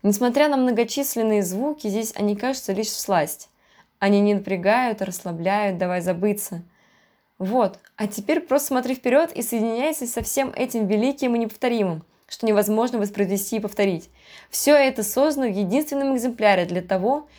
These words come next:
чтобы создавать именно такой эффект и оставлять в душе частичку чего-то, что нельзя забыть ни при каких обстоятельствах. Слышишь? В ответ была тишина, а потом то ли грустный, то ли облегченный вздох С,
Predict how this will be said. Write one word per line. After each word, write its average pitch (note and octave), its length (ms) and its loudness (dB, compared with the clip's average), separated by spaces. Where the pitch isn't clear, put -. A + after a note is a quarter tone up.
чтобы G#3+ 260 -2
создавать A3 800 0
именно B3 360 0
такой A#3 460 2
эффект F#3 460 -4
и G#3+ 80 -4
оставлять F#3+ 380 0
в - 20 -6
душе F3 340 -4
частичку - 440 -10
чего-то, F3 480 -2
что - 140 -4
нельзя G3 340 4
забыть F#3+ 440 -2
ни A3 80 -2
при G#3+ 200 -2
каких A#3 340 -2
обстоятельствах. F3 760 -6
Слышишь? C#4 480 0
В - 40 -16
ответ A#3 220 -6
была G#3 180 0
тишина, F3+ 440 -6
а - 60 -10
потом E3 320 -6
то G3 120 -2
ли C4+ 120 0
грустный, F3+ 520 -2
то - 80 -10
ли E3 60 -4
облегченный F#3 600 -6
вздох F#3+ 380 -2
С, - 320 -12